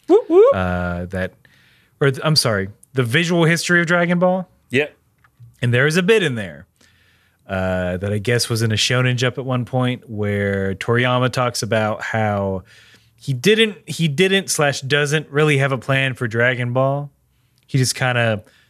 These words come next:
Speaker 2: goes with things, which makes sense.
Speaker 1: Yep. <laughs>
Speaker 2: 'Cause you, you, which is, I mean, it's a way to do it. You can retroact things. You can kinda do whatever.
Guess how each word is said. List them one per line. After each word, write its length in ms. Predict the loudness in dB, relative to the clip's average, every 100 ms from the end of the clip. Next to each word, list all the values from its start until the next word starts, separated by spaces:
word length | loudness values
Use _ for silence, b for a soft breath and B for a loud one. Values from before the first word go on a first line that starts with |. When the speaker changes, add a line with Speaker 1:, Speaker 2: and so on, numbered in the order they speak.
| b b -6
Speaker 2:
goes 340 | 0 2 2 2
with 160 | -2
things, 680 | 0 0 0 -2 -4 -6 -8 -16 b b _ _ _
which 160 | 0
makes 200 | 0 0 0
sense. 440 | 0 0 -2 0
Speaker 1:
Yep. 240 | 0 0 -4
<laughs> 360 | -8 -6 -8 -2
Speaker 2:
'Cause 560 | -2 2 0 2 0
you, 80 | 2
you, 320 | 2 2 0 -2 B B B
which 180 | 0 2
is, 140 | 0
I 100 | 2
mean, 160 | 4 4
it's 140 | 4
a 40 |
way 120 | 4 4
to 80 |
do 220 | 4 4 4
it. 100 | 4
You 100 | 0
can 140 | -2
retroact 600 | 0 0 0 0 0 -4
things. 580 | -8 -2 0 0 -2 -4
You 40 | -6
can 60 |
kinda 180 | -4 -2
do 140 | 0 0
whatever. 440 | 2 2 0 -4